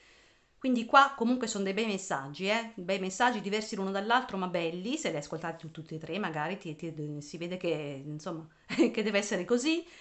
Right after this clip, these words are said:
Non vi preoccupate, recitate questo bellissimo mantra di Metatron, che non è solo per l'abbondanza, ma è proprio per uno sblocco, va bene, anche delle vostre capacità,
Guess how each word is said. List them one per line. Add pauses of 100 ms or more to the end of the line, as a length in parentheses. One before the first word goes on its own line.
(120)
Non
vi
preoccupate,
recitate
questo
bellissimo
mantra
di
Metatron,
che
non
è
solo
per
l'abbondanza, (220)
ma
è
proprio
per
uno
sblocco, (120)
va
bene,
anche
delle
vostre
capacità,